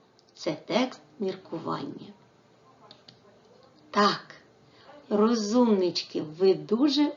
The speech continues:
уважні були на уроці. А тепер давайте підведемо підсумок нашого уроку. Дайте відповідь собі на такі питання.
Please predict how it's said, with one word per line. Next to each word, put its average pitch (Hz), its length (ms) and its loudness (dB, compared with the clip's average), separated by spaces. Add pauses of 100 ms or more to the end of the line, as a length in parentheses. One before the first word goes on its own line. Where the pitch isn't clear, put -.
уважні 190 840 -2
були 165 420 -6
на 165 180 -6
уроці. 147 580 -8 (1300)
А 185 100 -10
тепер 170 560 -4 (440)
давайте 226 500 2
підведемо 180 760 -2 (140)
підсумок 240 960 -6
нашого 165 800 -4
уроку. 190 480 -4 (1160)
Дайте 285 460 4
відповідь 180 640 -4
собі 160 360 -4
на 151 140 0
такі 147 340 -8
питання. 190 760 -4